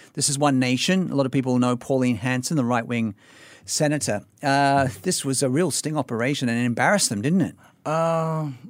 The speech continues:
Speaker 2: I have a few issues with this. Uh, I think it is an ethical issue.
Speaker 1: It was definitely, that's the question mark, isn't
Speaker 2: Yeah.
Speaker 1: it?
Speaker 2: I mean, let's, let's, uh, put aside One Nation's, uh, politics.
Speaker 1: Mm.
Speaker 2: Uh, you, you've got a reporter here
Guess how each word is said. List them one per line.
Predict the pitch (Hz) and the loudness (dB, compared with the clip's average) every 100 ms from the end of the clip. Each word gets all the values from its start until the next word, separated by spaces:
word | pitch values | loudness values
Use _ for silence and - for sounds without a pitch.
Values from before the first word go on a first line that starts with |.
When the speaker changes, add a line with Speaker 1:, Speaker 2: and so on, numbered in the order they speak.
| - | -10
Speaker 2:
I | 175 | -6
have | 226 | -6
a | 175 | -6
few | - 180 151 143 | -8 -6 -4 -4
issues | - 147 113 | -2 -4 -2
with | 110 90 | -4 -2
this. | 104 90 - - | -2 -2 -8 -10
Uh, | - 110 101 98 | -2 0 0 0
I | 110 | -4
think | 110 143 - | -2 -4 -4
it | 101 | -8
is | 101 104 90 | -6 -6 -8
an | 95 - | -10 -6
ethical | 104 104 - 120 | -6 -4 -2 -2
issue. | 117 104 - 82 80 - | 0 -4 -6 -10 -10 -4
Speaker 1:
It | 147 | 0
was | 165 - - | 2 0 0
definitely, | - 165 151 123 | 0 2 2 2
that's | 131 - | 2 -2
the | |
question | - 120 - 110 | -2 -2 -2 -4
mark, | 117 107 | -4 -4
isn't | 104 98 | -2 -2
Speaker 2:
Yeah. | 95 | -4
Speaker 1:
it? | 92 - | -8 -10
Speaker 2:
I | - | -4
mean, | 175 | 0
let's, | 208 - | 0 -2
let's, | 156 147 - | -4 -4 -6
uh, | 131 127 120 | 0 2 2
put | - 151 | -2 -4
aside | 123 - 127 120 107 | -4 -2 -2 -2 -2
One | 113 | -2
Nation's, | 107 98 107 92 - | -2 -4 -8 -10 -8
uh, | 95 87 87 87 87 | -6 -4 -6 -8 -8
politics. | - 98 87 85 78 - | -4 -4 -4 -10 -6 2
Speaker 1:
Mm. | 123 120 104 104 - - | 4 4 2 -6 -12 -4
Speaker 2:
Uh, | 107 98 98 98 - | 0 0 0 -2 -6
you, | 120 127 123 139 | -4 -4 -2 0
you've | 131 117 | 0 2
got | 139 135 | 4 4
a | 104 98 | 2 -2
reporter | 98 98 123 139 | -4 -4 0 0
here | 127 95 104 | 0 0 -2